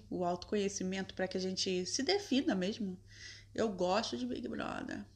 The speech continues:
E, nossa, então você é daquelas fúteis que assiste Big Brother? Eu não só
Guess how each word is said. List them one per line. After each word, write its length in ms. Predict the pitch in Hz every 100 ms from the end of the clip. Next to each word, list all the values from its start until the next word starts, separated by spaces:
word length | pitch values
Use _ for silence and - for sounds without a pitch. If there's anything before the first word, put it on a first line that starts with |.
| - - - -
E, 240 | - 220 262
nossa, 580 | 302 220 226 311 -
então 220 | 240 269 247
você 320 | 214 - 262
é 140 | 311
daquelas 580 | 226 - - 254 208 -
fúteis 720 | - - 294 349 - 208 -
que 100 | -
assiste 480 | 196 - 233 247 -
Big 240 | 202 190
Brother? 500 | 185 196 254 233 196 - - - - - - - -
Eu 80 | 190
não 140 | 190 190
só 520 | - 185 185 190